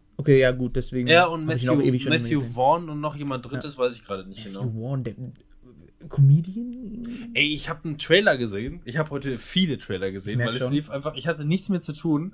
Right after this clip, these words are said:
Speaker 2: und hab einfach weiterlaufen lassen, was noch so kam. Und es gibt ein Drama, ähm, mit wohl einem hervorragenden, und jetzt kommt's,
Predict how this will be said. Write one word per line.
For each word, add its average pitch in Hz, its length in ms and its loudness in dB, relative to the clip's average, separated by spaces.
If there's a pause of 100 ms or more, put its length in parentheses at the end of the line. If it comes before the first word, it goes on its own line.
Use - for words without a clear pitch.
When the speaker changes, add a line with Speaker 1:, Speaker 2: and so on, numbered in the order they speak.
(280)
Speaker 2:
und 135 140 2
hab 180 140 8
einfach 156 320 -8
weiterlaufen 135 540 4
lassen, 113 240 -8
was 120 140 -8
noch 147 100 -8
so 123 120 -12
kam. 113 320 -8
Und 123 100 -12
es - 240 -16
gibt 196 340 -2
ein 131 420 -8 (640)
Drama, 185 800 4 (1040)
ähm, 147 560 0
mit 151 320 -2
wohl 139 380 -4
einem 139 580 -4
hervorragenden, 143 1200 2
und 135 100 -6
jetzt 170 260 2
kommt's, 165 500 -2